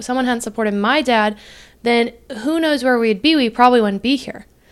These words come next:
I probably wouldn't be here today." And he was interesting 'cause he, what he had said in the podcast that I was like, "Oh my God, this,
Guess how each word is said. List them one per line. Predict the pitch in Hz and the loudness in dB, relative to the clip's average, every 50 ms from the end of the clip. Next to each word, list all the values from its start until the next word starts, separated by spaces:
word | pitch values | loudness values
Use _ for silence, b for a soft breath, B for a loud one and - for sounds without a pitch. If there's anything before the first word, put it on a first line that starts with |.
| b b b | b b b
I | - 226 247 254 | 4 4 4 4
probably | 247 247 233 247 240 247 262 254 | 2 2 2 2 4 4 4 4
wouldn't | 226 220 214 208 | 2 2 -2 -2
be | 220 233 247 | -4 -2 -2
here | 254 240 208 | 0 -2 -2
today." | - - 214 - - - 208 - B B B B B B B B B B | -4 -6 -8 -8 -10 -10 -12 -16 B B B B B B B B B B
And | 226 240 247 240 233 233 233 233 233 - - _ _ _ _ _ _ _ _ _ _ _ _ _ _ - | 2 4 4 4 4 2 2 0 -4 -8 -14 _ _ _ _ _ _ _ _ _ _ _ _ _ _ -8
he | 226 233 269 | -4 -2 0
was | 269 247 233 | 0 0 0
interesting | 294 330 302 320 285 - 277 262 247 254 - | -2 -2 -2 -2 -2 -2 -2 -2 -2 -4 -6
'cause | - 254 247 233 | -4 -4 -2 -2
he, | - 247 240 233 - - - _ _ - - | -2 -2 -2 -4 -4 -8 -12 _ _ -14 -10
what | - 240 240 247 240 | -4 0 0 2 2
he | 254 | 2
had | 247 233 247 | 0 0 0
said | 269 262 240 | 0 -2 0
in | 240 | -2
the | 220 | -2
podcast | 214 226 240 269 254 - 240 220 | 0 2 2 2 2 0 -4 -6
that | - 220 | -4 -2
I | 214 | -2
was | 208 208 | -2 -4
like, | 214 214 - | -6 -8 -8
"Oh | - - | -6 -4
my | 214 208 202 | -4 -2 -4
God, | 190 - 202 190 196 - 202 202 | -4 -4 -4 -4 -4 -6 -6 -4
this, | 226 214 208 - - | -4 -4 -4 -6 -10